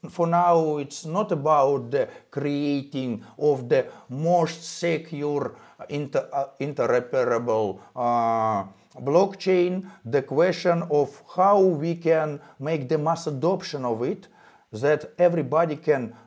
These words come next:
do it fast, effectively, without, uh, um, any headache.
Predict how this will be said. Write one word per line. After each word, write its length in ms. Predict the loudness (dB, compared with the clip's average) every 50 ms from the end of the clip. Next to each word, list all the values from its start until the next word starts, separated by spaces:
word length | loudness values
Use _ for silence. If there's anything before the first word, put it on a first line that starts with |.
| -8
do 220 | -4 0 2 2 2
it 220 | 2 0 -2 -6 -16 _ _ _
fast, 640 | _ 0 6 8 10 10 10 8 6 0 -8 -18 _ _ _
effectively, 1000 | -2 -2 -2 0 2 2 2 2 0 -2 -2 -2 0 0 0 0 0 -2 -2 -6 -10 -16 -12
without, 840 | -8 -8 -4 0 2 4 6 6 6 6 4 2 0 -2 -4 -4 -2
uh, 480 | 0 2 4 4 4 4 2 0 -2 -4 -8 -14 -12
um, 440 | -8 -4 -4 -4 -4 -6 -8 -12 -14 -16 -8
any 600 | -4 -2 -2 -2 -2 -2 -4 -4 -4 -4 -4 -4 -6 -6 -6 -2
headache. 520 | 0 0 2 4 4 4 4 2 0 -6